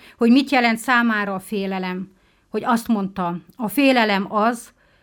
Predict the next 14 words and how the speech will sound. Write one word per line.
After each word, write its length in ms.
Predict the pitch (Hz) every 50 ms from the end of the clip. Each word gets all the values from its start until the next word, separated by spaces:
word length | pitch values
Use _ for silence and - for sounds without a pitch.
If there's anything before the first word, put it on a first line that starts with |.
| _ _ _ _
ha 200 | - - 233 233
a 60 | 233
jövőben 600 | 226 240 285 311 285 262 262 240 226 - 220 202 208
élünk, 560 | 208 233 226 233 233 240 240 254 254 240 247
mielőtt 500 | 233 233 233 240 233 226 226 226 226 -
még 240 | 233 233 220 214 - -
odaértünk 920 | 269 269 214 220 185 170 175 185 185 175 175 - - - 165 165 156 -
volna.” 540 | 180 160 160 160 160 170 170 165 165 170 175 _ _ _ _ _ _ _ _ _ _ _ _ _ _ _ _ -
Bizony, 400 | 196 226 233 233 277 269 262 254
szoktuk 500 | 254 - 311 294 294 - - 226 220 -
magunkat 560 | 214 214 202 190 208 202 190 - 196 196 208
rémírgetni 720 | 202 233 214 208 196 180 180 165 - 180 175 - 202 185
a 80 | 175
jövővel. 720 | 175 190 196 190 175 180 175 165 160 175 185 185 185 190